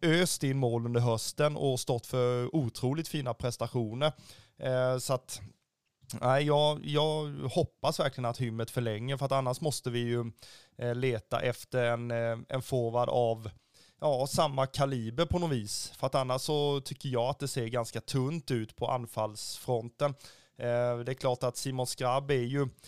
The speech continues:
är ju liksom länken mellan mittfält och, eh, och anfallsspelet, eh, och,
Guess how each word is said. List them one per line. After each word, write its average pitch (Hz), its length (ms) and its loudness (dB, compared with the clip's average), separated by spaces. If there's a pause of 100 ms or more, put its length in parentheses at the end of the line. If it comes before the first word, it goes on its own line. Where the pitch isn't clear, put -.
(420)
är 147 100 2
ju 143 240 4
liksom 143 320 0
länken 135 580 0
mellan 131 340 4
mittfält 123 580 -2
och, - 300 -4
eh, 117 400 2
och 127 140 2
anfallsspelet, 117 1600 -2
eh, 127 260 0
och, 120 460 0